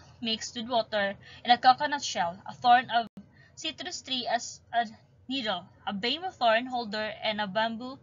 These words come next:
used to top it. And for your activity assessment, you can visit our e-learning site.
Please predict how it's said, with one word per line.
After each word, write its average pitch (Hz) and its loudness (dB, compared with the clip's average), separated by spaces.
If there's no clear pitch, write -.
used 226 -8
to - -14
top 196 -2
it. 175 -20
And 233 6
for 262 10
your 262 12
activity 311 6
assessment, 233 8
you 247 -6
can 285 4
visit 269 0
our 233 10
e-learning 233 2
site. - -4